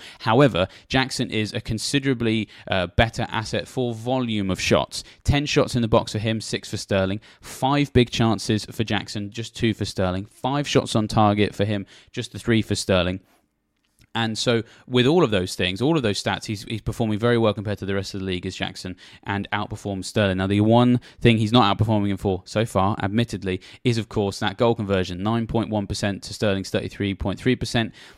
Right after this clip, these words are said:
But, you know, there's a lot of, uh, school of thought out there that suggests that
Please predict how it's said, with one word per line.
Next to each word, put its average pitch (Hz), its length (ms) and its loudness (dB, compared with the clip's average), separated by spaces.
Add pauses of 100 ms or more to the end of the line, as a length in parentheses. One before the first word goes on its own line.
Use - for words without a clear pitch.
(140)
But, 170 280 2
you 165 100 0
know, 143 180 6
there's 127 320 0
a 147 40 2
lot 143 140 4
of, 120 160 0
uh, 113 100 4
school 120 240 -2
of 104 80 -4
thought 113 140 2
out 95 160 -2
there 101 220 2
that 95 140 -6
suggests 104 460 -4
that 98 160 0